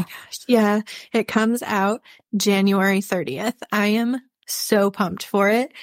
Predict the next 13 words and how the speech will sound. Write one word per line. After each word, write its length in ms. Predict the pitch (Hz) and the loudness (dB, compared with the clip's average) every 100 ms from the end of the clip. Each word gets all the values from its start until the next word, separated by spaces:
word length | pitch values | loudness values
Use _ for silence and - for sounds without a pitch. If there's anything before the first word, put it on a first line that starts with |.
| - - | -20 -10
Um, 460 | 240 220 214 208 202 | -2 0 0 -2 -2
but 180 | 214 196 | -2 0
also, 420 | 190 202 - 190 | 0 -2 -2 -2
I'm 440 | 180 185 202 196 196 | -2 -2 0 2 2
really 380 | 208 202 202 196 | 2 2 2 0
annoyed 640 | 185 170 135 160 214 214 | 0 -2 -4 -4 -4 -4
that 180 | 202 180 | -2 0
there 180 | 185 180 | 0 0
are 60 | 185 | -2
so 300 | - 208 190 | -2 0 2
many 240 | 180 175 | 2 0
different 320 | 180 180 175 | -4 -2 -4
chapters, 760 | - 156 120 - 143 190 - - | -2 -4 -4 -8 -6 -6 -6 -10